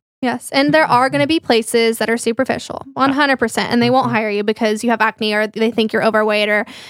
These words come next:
Speaker 1: you don't look the part. Like, for sure. Like, th-, I'm not gonna say that places aren't like that, but, I mean, hopefully our industry changes. I mean, I'm personally making that change in my own business, and I don't look for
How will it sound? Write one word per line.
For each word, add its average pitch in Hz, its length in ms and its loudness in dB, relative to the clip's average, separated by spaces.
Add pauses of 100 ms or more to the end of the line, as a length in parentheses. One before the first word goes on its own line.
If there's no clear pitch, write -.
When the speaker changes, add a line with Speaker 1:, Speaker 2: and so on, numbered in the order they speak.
(120)
Speaker 1:
you 247 80 2
don't 220 140 2
look 226 180 2
the 220 80 -2
part. 202 400 0
Like, 247 200 0
for 294 180 2
sure. - 380 0
Like, 240 180 2
th-, - 220 -8
I'm 247 160 4
not 240 180 2
gonna 240 140 0
say 233 180 2
that 214 220 -2
places 226 240 2
aren't 220 160 0
like 220 180 -4
that, - 280 -2
but, 220 240 0 (760)
I 233 80 2
mean, 220 260 2
hopefully 240 380 2
our 240 80 4
industry 233 340 -2
changes. 233 600 0 (920)
I 233 100 2
mean, 226 180 0
I'm 233 320 2 (380)
personally 247 440 0
making 214 300 -2
that 214 160 -2
change 226 300 0
in 226 80 0
my 220 140 2
own 226 180 2
business, - 540 -4
and 214 420 -2
I 233 140 0
don't 233 220 -2
look 240 240 -2 (220)
for 220 460 2